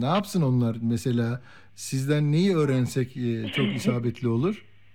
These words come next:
Speaker 2: Mutlu oldum bir anda. Şöyle, alan sağlamalılar. Gençlere bence alan sağlamalılar. Ya benim babam alan sağlıyordu ama kendi fikirleri ve düşünceleri doğrultusunda alan sağlıyordu ve baba, bu bana çok dar geliyordu aslında.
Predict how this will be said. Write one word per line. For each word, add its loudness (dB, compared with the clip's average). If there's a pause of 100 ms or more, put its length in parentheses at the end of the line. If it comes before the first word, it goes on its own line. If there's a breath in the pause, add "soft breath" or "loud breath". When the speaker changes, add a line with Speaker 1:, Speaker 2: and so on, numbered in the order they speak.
(720 loud breath)
Speaker 2:
Mutlu -4
oldum -2
bir 0
anda. 0 (440 loud breath)
Şöyle, -2 (400 loud breath)
alan -2
sağlamalılar. -2
Gençlere -4
bence -2
alan -2
sağlamalılar. -2 (220 loud breath)
Ya -2
benim -4
babam -4
alan -2
sağlıyordu -2 (300 loud breath)
ama -4 (140)
kendi -2
fikirleri -6
ve -8
düşünceleri -4
doğrultusunda -6
alan -4
sağlıyordu -4
ve -2
baba, -6
bu -8
bana -4
çok -6
dar 0
geliyordu -4
aslında. -6